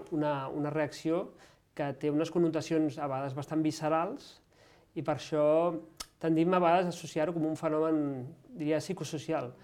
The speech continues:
Però és evidentment que per darrere d'això ja és una qüestió ideològica política.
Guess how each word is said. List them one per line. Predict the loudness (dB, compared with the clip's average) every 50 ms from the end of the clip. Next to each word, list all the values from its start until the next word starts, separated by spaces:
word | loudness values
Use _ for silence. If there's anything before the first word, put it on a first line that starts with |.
| -20 -20 -20 -12 -8
Però | -4 0
és | 2
evidentment | 2 4 4 4 4 4 4 4 2 0
que | 0 0 0 0 0 -2 -4 -6 -10 -14 _ -20 -20 -20 -20 -20 -20 _ _ _ _ _
per | -6 -4 -2
darrere | 0 0 2 2 2 4 4 2 2 2
d'això | 2 0 0 0 0 -2 -2 -2 0 0
ja | 0 0 0 0 -2 -2 -4 -4 -6
és | -4 -2
una | -2 0 0
qüestió | -2 -2 0 0 2
ideològica | 4 4 4 4 4 4 2 0 -2 -4 -6
política. | -4 -6 -6 -8 -8 -10 -12 -14 -14